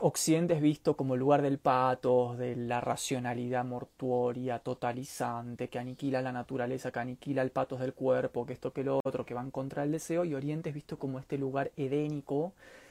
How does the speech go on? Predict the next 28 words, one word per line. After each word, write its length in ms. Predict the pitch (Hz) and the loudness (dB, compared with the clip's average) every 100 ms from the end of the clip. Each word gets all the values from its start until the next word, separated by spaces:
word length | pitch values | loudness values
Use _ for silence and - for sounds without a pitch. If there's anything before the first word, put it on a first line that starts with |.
| - 123 | -10 -4
de 100 | 123 | -2
la 140 | 123 | 0
redención 1200 | 127 127 131 131 135 - - 165 156 151 151 151 | 0 0 0 0 -4 -6 -2 0 2 2 0 0
del 180 | 143 131 | 0 -2
cuerpo, 840 | - 143 135 135 135 135 127 135 | -2 2 4 4 2 0 -2 -2
del 180 | 127 131 | -2 -2
vi-, 160 | 139 147 | -2 -2
revínculo 960 | 147 - 151 151 160 165 151 151 143 | 0 2 4 4 2 -2 0 0 0
con 160 | 139 135 | -2 -6
la 100 | 135 | -6
naturaleza, 1040 | 131 135 131 127 135 139 135 - - 127 - - - - | -6 -4 -4 -2 0 0 0 -4 -6 -6 -8 -20 -20 -10
que 340 | - 160 160 156 | 0 4 4 4
los 240 | 151 - | 2 2
orientales, 840 | 160 151 156 151 151 147 147 135 | -2 -2 -4 -2 4 6 6 2
¿no? 100 | 131 | 0
Entonces 280 | 143 156 151 | -2 -2 0
la 80 | 143 | -2
gente 200 | 143 139 | -2 -2
va 140 | 135 | 0
y 60 | 139 | 2
agarra 240 | 127 123 | 0 0
el 100 | 120 | -4
Tao 440 | 117 117 113 110 113 | -2 -2 0 -2 -4
y 60 | |
se 100 | 110 | -8
hace 120 | - 113 | -10 -10
el 80 | |
taller. 580 | 123 113 - 120 117 - | -6 -6 -6 -4 -2 -4